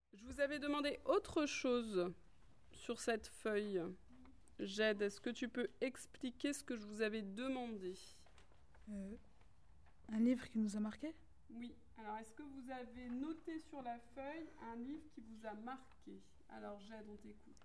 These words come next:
Speaker 2: Le livre de la jungle.
Speaker 1: Alors, pourquoi il t'a marqué, ce livre ?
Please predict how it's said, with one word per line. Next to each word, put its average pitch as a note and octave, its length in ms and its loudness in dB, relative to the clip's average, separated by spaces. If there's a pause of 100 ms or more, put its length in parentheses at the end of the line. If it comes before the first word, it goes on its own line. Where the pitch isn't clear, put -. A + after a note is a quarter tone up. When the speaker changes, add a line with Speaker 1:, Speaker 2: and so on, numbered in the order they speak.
(100)
Speaker 2:
Le A3 140 8
livre A3 320 6
de G#3 100 2
la G#3 140 2
jungle. A3+ 320 6 (760)
Speaker 1:
Alors, G#3 260 -12
pourquoi C4 240 -10
il C4 60 -10
t'a A3+ 140 -10
marqué, G#3 380 -10
ce - 160 -16
livre ? F#3+ 260 -12